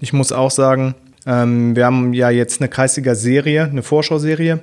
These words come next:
wo erst ein Teil von online ist. Wir wollen natürlich auch nicht zu viel verraten. Jetzt im Laufe dieser Woche kommt Teil zwei, Teil drei, Teil vier mit neun von elf Wuppertaler Mannschaften.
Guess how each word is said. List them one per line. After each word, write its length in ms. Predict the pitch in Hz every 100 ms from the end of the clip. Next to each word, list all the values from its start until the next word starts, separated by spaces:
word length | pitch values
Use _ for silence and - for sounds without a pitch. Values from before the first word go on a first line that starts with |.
| - -
wo 180 | 131
erst 140 | 131 -
ein 200 | 131 143
Teil 200 | 147 135
von 180 | 123 120
online 260 | 151 151
ist. 120 | 135
Wir 100 | 131
wollen 140 | 123 135
natürlich 300 | 120 131 123
auch 100 | 117
nicht 240 | 131 -
zu 160 | - 165
viel 160 | 151
verraten. 360 | 135 139 147 135
Jetzt 200 | 127 131
im 100 | 123
Laufe 240 | 127 131
dieser 220 | 127 120 120
Woche 180 | 123
kommt 240 | - 131 113
Teil 240 | 120 113
zwei, 240 | - 135 151
Teil 220 | 131 117
drei, 240 | 120 120
Teil 220 | 117 120
vier 260 | - 139 139
mit 280 | 123 117 -
neun 440 | 127 131 147 147
von 340 | 147 123 120 120
elf 260 | 135 131
Wuppertaler 420 | 139 139 127 123 117
Mannschaften. 500 | 131 147 139 147